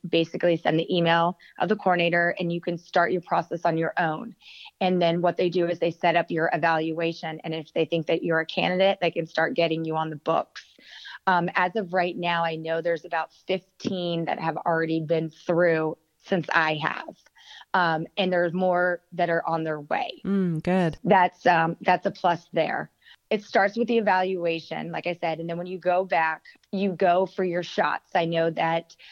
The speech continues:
Speaker 1: a lot of times people do their shots at home. I did my shots at Duke, where, um, I started, where, you know, get your cells going.
Speaker 2: Mm-hmm, the
Speaker 1: So I
Speaker 2: Neupogen.
Speaker 1: started my Neu-, my Neupogen shots,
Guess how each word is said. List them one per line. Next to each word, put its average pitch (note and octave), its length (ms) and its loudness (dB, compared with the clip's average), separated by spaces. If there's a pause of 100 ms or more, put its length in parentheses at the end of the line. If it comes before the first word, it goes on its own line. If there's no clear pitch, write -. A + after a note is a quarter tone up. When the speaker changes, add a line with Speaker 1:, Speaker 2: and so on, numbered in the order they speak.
(140)
Speaker 1:
a F#3 60 0
lot F3 200 2
of E3 100 -10
times E3+ 340 -10
people F3 240 -2
do E3 160 -2
their D#3 140 -2
shots E3 320 -4
at D#3 120 -2
home. E3+ 440 -4 (120)
I E3 120 0
did E3 160 0
my E3+ 100 0
shots E3+ 440 -2
at F3 180 -4
Duke, D#3 400 -4 (540)
where, E3 460 2
um, D#3 320 -6
I E3+ 120 -4
started, D#3+ 420 -2
where, E3 220 2
you D#3+ 260 -4
know, D#3 100 -2
get E3 240 -2
your D#3+ 440 0
cells E3+ 500 2
going. D#3 420 0
Speaker 2:
Mm-hmm, F#3 120 2
the F3 500 2
Speaker 1:
So F3 100 6
I E3+ 60 4
Speaker 2:
Neupogen. E3+ 80 0
Speaker 1:
started F3 160 -2
my F3 120 -2
Neu-, F3+ 200 -4 (100)
my F3+ 200 -2
Neupogen E3+ 380 -4
shots, E3 440 0